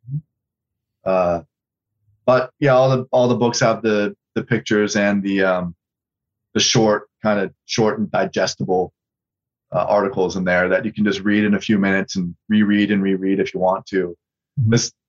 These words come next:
Speaker 2: that was my idea with the books. People would continue to go over it if they liked it,
Speaker 1: Mm-hmm.
Speaker 2: uh, rather than have, like, a cohesive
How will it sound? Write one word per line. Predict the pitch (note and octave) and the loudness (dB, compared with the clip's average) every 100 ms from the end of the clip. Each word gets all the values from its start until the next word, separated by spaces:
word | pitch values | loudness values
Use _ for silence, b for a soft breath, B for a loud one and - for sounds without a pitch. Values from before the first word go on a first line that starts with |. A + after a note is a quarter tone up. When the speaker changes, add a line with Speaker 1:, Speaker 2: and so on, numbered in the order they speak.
| _ - | _ 0
Speaker 2:
that | C3+ C3+ | 0 2
was | A#2+ | 0
my | B2 A2+ | 0 0
idea | G#2+ A2 A2+ | 0 0 0
with | G#2 | -2
the | G2+ | -6
books. | - G#2 - | -2 -2 -2
People | - B2+ | -6 -2
would | G#2 G2 - | -2 -2 -4
continue | G#2+ - G#2+ | -4 0 0
to | G2+ | 2
go | G2+ F#2 | 2 2
over | F#2 F#2+ F#2 | 2 0 0
it | F#2 - _ _ _ _ - | -2 -6 _ _ _ _ -10
if | - | -2
they | G2+ | 2
liked | F#2+ F#2+ - | 2 0 -2
it, | F#2+ - _ _ _ _ _ - | -6 -6 _ _ _ _ _ -4
Speaker 1:
Mm-hmm. | A2+ B2 | -4 -4
Speaker 2:
uh, | F2+ F2+ F2 - _ _ _ _ _ _ _ | -4 -2 -2 -6 _ _ _ _ _ _ _
rather | G2 G2 F#2+ F#2+ F#2 | -2 2 2 2 0
than | F#2+ F2+ E2+ - _ _ _ _ _ _ _ | -2 -4 -6 -12 _ _ _ _ _ _ _
have, | - G#2+ G#2 | -2 0 2
like, | F#2+ F#2+ | 0 -2
a | G2 | -6
cohesive | - G#2+ G2 - G#2+ - G#2 F#2+ | -4 -2 -2 -2 -2 0 0 -2